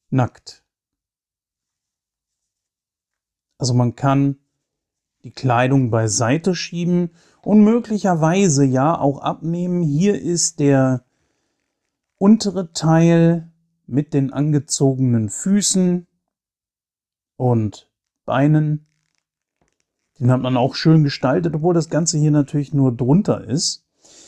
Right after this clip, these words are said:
Man kann das Ganze auch ausziehen. Ich weiß nicht, wie man es macht. Ich habe es nirgendwo gesehen. Ich werde es nochmal recherchieren und wenn, dann werde ich euch das Ganze nochmal zeigen.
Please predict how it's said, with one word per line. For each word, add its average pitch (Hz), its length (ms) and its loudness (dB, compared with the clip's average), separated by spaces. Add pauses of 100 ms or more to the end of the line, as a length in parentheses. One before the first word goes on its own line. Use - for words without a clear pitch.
(280)
Man 156 200 2
kann 214 240 0
das 196 180 -2
Ganze 160 480 -2
auch 143 260 -6
ausziehen. 208 800 -2
Ich - 360 -10
weiß 135 380 -2
nicht, 165 340 -2
wie 139 120 0
man 143 160 2
es 123 200 -2
macht. 185 460 -4 (460)
Ich - 100 -16
habe 143 120 -2
es - 160 -2
nirgendwo 143 500 2
gesehen. 120 580 0 (380)
Ich - 80 -14
werde 190 160 2
es - 80 -4
nochmal 175 280 0
recherchieren 160 760 0
und 120 200 -4
wenn, 143 320 0 (280)
dann 127 200 -4
werde 127 200 2
ich - 240 -6
euch 117 320 -2
das - 240 -8
Ganze 113 320 -6
nochmal 107 340 -4
zeigen. 151 760 0